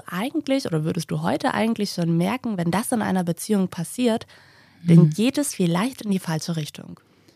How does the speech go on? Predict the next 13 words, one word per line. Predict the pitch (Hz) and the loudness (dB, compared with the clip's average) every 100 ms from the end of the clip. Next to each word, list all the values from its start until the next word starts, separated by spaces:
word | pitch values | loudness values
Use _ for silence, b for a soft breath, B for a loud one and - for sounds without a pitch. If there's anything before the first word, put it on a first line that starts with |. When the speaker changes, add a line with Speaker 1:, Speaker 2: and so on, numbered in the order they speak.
| b b - | b b -2
Speaker 2:
Das | 185 - | 0 4
ging | 208 240 | 6 8
tatsächlich | 190 170 190 180 170 - 180 | 8 4 2 2 -2 0 2
relativ | 185 190 170 - | 4 4 0 0
schnell. | - 175 170 165 | 2 4 4 4
Also | - 165 | 0 -2
schon | - 185 190 | 2 4 6
nach | 185 - 185 | 4 2 2
einem | 175 170 165 | 6 8 8
Monat | 170 196 233 247 262 302 - - - - | 8 8 8 8 6 4 0 -6 -4 0
hat | 202 202 | 2 2
er | - | 2
angefangen, | 196 208 214 - - 190 196 196 190 196 | 2 4 4 0 -2 2 4 4 4 2